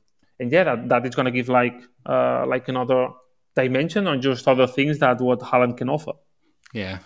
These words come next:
Speaker 2: Um, what, what did you make of, uh, Alvarez, uh, dropping in and, and kind of his link-up play with the attacking midfielders? 'Cause he,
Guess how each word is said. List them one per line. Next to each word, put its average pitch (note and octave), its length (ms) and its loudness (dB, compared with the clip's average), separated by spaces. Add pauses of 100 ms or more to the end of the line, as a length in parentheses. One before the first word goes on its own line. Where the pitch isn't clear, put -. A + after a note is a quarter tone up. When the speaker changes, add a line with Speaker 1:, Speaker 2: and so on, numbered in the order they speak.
Speaker 2:
Um, B2+ 260 4
what, F#3+ 240 4
what A#3 120 4
did - 120 -10
you B3 60 -2
make A3+ 240 2
of, D3+ 320 2
uh, C3 180 6
Alvarez, B2 720 2
uh, A2 380 2
dropping A#2+ 320 0
in A#2 160 4
and, A2+ 200 2
and A2+ 160 -4
kind A#2+ 160 0
of G#2+ 60 -2
his A2 140 -4
link-up C3 280 0
play A2 200 2
with G#2 140 -2
the G#2+ 100 2
attacking G2+ 320 -2
midfielders? G2+ 520 -2
'Cause A#2 140 0
he, C3 180 4